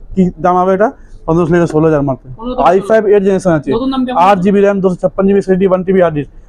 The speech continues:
Speaker 1: আই ফাইভ কে নতুন দাম স্টার্ট হচ্ছে এখানে ফর্টি ফাইভ থাউজেন্ড সে এইচপি কে।
Speaker 2: মানে এখানে সব কিছু ওল্ড হবে নাকি?
Speaker 1: সব কিছু ওল্ড। দেখুন আই থ্রি এইট জেনারেশন,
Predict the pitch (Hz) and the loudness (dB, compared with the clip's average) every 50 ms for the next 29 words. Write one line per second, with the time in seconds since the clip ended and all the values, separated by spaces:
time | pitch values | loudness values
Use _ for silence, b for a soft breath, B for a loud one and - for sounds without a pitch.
0 | b b b 165 170 175 - - 202 196 - 220 190 180 170 202 202 196 196 196 | b b b 0 0 0 0 -2 -4 -2 0 0 0 2 2 2 2 2 2 0
1 | 185 - 185 185 190 185 196 190 190 202 190 - 175 165 175 - 180 170 - 160 | 0 0 0 0 0 2 2 2 2 0 0 -2 -2 -4 -2 -2 -2 0 0 0
2 | 147 139 131 123 131 - - - 143 - - - - 131 117 - - - - - | 0 0 -2 -6 -8 -12 -10 -12 -12 -12 -8 -8 -6 -6 -6 -8 -10 -14 -16 -12
3 | 233 254 254 285 285 269 - 277 285 262 294 285 285 262 262 269 254 247 240 233 | -10 -10 -8 -8 -10 -10 -10 -10 -12 -12 -12 -16 -12 -10 -10 -8 -6 -8 -8 -8
4 | 214 202 214 214 392 - - - - - - - - 233 233 233 254 185 190 151 | -12 -14 -12 -12 -12 -12 -14 -14 -12 -8 -8 -2 0 0 0 0 0 0 0 0
5 | 127 120 117 - - - - - - - - - - - - - - - - - | 0 -2 -4 -6 -10 -14 -16 -18 -18 -18 -20 -20 -20 -20 -20 -20 -20 -20 -20 -20
6 | - - - - - - - - - 143 151 185 165 185 156 127 107 - - - | -20 -20 -20 -20 -20 -20 -20 -10 -8 -2 -2 0 0 0 0 -2 -4 -10 -16 -18
7 | - - - - - - - - 160 175 175 190 190 196 190 190 175 185 180 175 | -16 -14 -16 -14 -14 -14 -4 -2 -2 0 2 2 2 4 4 2 2 0 0 0
8 | 160 147 - 139 120 | 0 -2 -2 -4 -6